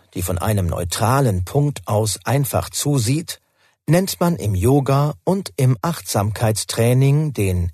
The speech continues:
inneren Beobachter. Dieser innere Beobachter stellt nur fest, was ist. Er kommentiert und urteilt nicht.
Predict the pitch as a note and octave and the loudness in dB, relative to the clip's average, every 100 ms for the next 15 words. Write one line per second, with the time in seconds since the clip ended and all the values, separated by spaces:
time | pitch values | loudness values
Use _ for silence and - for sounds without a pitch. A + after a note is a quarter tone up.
0 | - - E3+ F3+ E3 B2+ B2+ B2 D#3+ - | -6 0 2 2 0 2 2 2 0 2
1 | D#3 A2+ D#2+ - - - F#2+ _ _ _ | 0 0 -4 -6 -8 -10 -12 _ _ _
2 | _ _ _ _ _ _ _ C#3 B2+ A2 | _ _ _ _ _ _ _ -2 0 0
3 | G2 F#2 D#3+ D#3+ B2 F#2 E2+ D#2 - B2 | 0 0 2 4 4 0 -2 -4 -2 0
4 | A#2 A2+ - B2 G#2+ - - _ - E3 | 0 0 0 0 0 -6 -20 _ -2 0
5 | F#3 - C#3 A2+ G2 A2+ A2 - - C3+ | 0 0 2 2 2 0 0 -4 -2 -2
6 | D3 - F#2 - - _ _ _ _ _ | -2 -6 -6 -8 -10 _ _ _ _ _
7 | _ _ _ G#2+ E2 - F2 D2+ B1+ - | _ _ _ -4 -2 -4 -4 -4 -6 -4
8 | G#2+ F#2+ F2 - - D3+ D3+ - A3 F#3+ | -2 -2 -4 -8 -4 -2 0 2 2 0
9 | - E2+ - - D#2 - - | -4 -4 -4 -8 -8 -8 -14